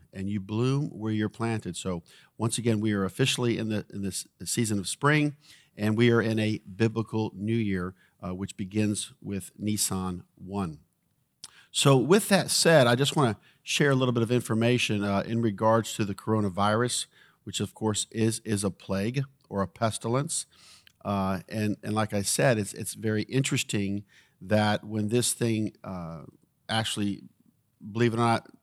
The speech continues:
is said to have started in China, uh, we were in the book of Exodus, and we know in the book of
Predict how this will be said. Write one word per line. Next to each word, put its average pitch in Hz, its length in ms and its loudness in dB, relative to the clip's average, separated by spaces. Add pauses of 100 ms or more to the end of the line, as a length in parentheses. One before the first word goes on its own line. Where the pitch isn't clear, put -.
(560)
is 120 120 -6
said 120 180 2
to 113 80 0
have 101 80 0
started 110 460 0
in 113 160 0
China, 117 640 0 (720)
uh, 104 280 2 (120)
we 139 200 6
were 135 80 4
in 127 160 2
the 113 80 4
book 120 200 2
of 98 160 -6
Exodus, 104 600 0
and 104 80 -2
we 127 80 2
know 131 120 4
in 113 60 2
the 104 80 0
book 101 160 -2
of 95 80 -8